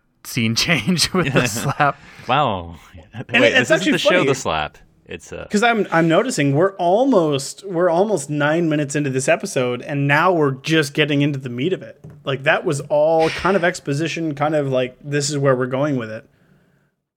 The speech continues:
Speaker 1: Now, okay, so obviously we're, you know, for people who haven't seen this episode and are interested, you know, we're in the past, and apparently now Picard is reliving times of his youth at Starfleet Academy. But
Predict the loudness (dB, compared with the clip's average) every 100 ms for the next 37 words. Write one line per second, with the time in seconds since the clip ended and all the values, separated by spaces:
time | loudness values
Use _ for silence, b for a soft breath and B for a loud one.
0 | _ 0 0 0 _ -2 0 0 0 -2
1 | -2 -2 0 2 0 -2 -2 -2 -2 -4
2 | -8 0 2 2 0 -2 0 -2 -2 0
3 | 2 2 2 -2 -6 -4 -2 -2 -6 -6
4 | -6 -4 -6 -6 -2 0 -2 -4 0 2
5 | 0 -2 -6 -8 -4 -2 0 0 -2 -6
6 | -6 0 0 0 -2 -2 0 2 2 0
7 | -4 0 2 2 2 -2 -4 -2 -2 0
8 | -2 -4 -6 -10 _ -2 -2 0 -4 -6
9 | -6 -6 -4 -6 -6 -8 -2 -2 -2 -6
10 | 0 0 0 -2 -4 -8 B B B B
11 | B _ _ -2 0 -2